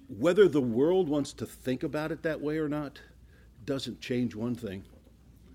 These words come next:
The only way things are going to be made right, the only way things are gonna be brought to a conclusion,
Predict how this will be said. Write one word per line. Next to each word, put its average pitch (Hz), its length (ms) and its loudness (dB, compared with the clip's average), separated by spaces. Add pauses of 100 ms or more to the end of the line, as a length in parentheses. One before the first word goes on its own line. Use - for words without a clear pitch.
(320)
The 123 140 2
only 143 260 4
way 143 280 4
things 139 360 0
are 117 80 0
going 123 240 0
to 120 100 -4
be 131 200 2
made 127 220 2
right, 120 440 -4 (480)
the 107 140 -2
only 143 200 2
way 139 220 2
things 143 380 -2
are 123 40 -4
gonna 127 200 -2
be 123 120 -2
brought 117 360 -4
to 127 80 -4
a 113 40 -2
conclusion, 135 760 -4